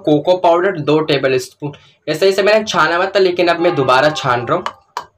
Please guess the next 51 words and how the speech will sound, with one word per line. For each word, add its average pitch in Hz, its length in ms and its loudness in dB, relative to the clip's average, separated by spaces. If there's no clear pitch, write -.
ये 156 140 -2
देखिए, 175 280 0
और 226 100 2
साथ 196 400 2
ही 214 40 4
अब 185 100 -2
मैं 196 100 2
इसके 190 220 -2
अंदर 185 160 2
डाल 165 200 2
दूंगा 190 160 -2
कॉम्प्लान। 160 680 -2
ये 165 100 2
मैं 175 180 2
डाल 156 200 2
दूंगा 175 200 0
तीन 185 280 0
टेबल 143 400 2
स्पून। 143 300 -10
इससे 175 260 0
flavor 175 440 2
अच्छा 220 300 0
आ 180 100 4
जाएगा, 180 280 2
इसलिए 196 320 0
मैं 196 240 0
ऐड 156 260 0
कर 139 180 2
रहा 170 120 0
हूँ। - 120 -8
और 143 80 2
अगर 160 240 2
आपके 214 280 2
पास 202 300 0
ना 170 140 2
हो 185 140 2
तो 180 160 0
skip 165 380 -6
कर 143 140 0
दें, 185 80 0
मुझे 175 200 2
इसका 165 240 -2
flavor 143 380 0
पसंद 160 340 -2
है, 185 40 -4
इसलिए 156 240 -4
मैं 131 160 -2
ऐड 123 240 -4
कर 127 140 -2
रहा 151 100 -4
हूँ। - 80 -12